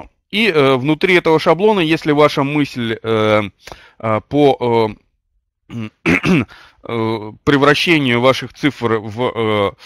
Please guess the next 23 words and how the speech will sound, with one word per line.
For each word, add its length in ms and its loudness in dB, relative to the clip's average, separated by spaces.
э, 40 -14
в 160 0
изображение, 720 2
э, 340 -4
этому 220 -4
шаблону 960 0
соответствует, 640 -2
вы 120 -2
можете 320 -2
его 200 0
использовать 540 -4
и 20 -8
дальше 300 -2
уже, 280 -2
э, 60 -6
э, 1400 -2
быстро 460 -2
сделать, 580 -4
э, 60 -8
э, 720 -4
визуальный, 640 0
визуальный 640 -4
материал. 480 -10